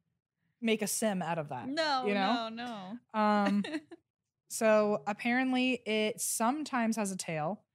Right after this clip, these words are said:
Speaker 1: sometimes it moves on two feet, sometimes it has four feet, sometimes it has wings and flies, and sometimes it hops from tree to tree.
Speaker 2: Great.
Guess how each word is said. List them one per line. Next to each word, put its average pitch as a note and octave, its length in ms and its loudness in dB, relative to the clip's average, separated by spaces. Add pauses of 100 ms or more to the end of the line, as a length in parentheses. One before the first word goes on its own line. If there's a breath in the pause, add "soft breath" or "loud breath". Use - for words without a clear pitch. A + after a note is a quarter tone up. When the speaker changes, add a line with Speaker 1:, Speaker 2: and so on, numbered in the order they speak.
(200)
Speaker 1:
sometimes C4 580 0
it G#3+ 80 -2
moves F#3+ 200 -2
on F3+ 120 -2
two E3+ 180 -6
feet, D#3+ 320 -8 (240)
sometimes D#4 500 -2
it A#3 100 0
has G3 240 -2
four A3 240 -2
feet, D#3 300 -8 (200)
sometimes D4 560 -2
it A#3 100 -4
has G#3 240 -2
wings G#3+ 360 2
and F3+ 180 -2
flies, D#3+ 840 -4
and G3+ 160 -4
sometimes A#3 420 2
it G#3+ 80 -4
hops G#3 340 -2
from G3 160 -4
tree F#3 220 -4
to F3 60 -6
tree. - 380 -14 (100)
Speaker 2:
Great. F3 400 -12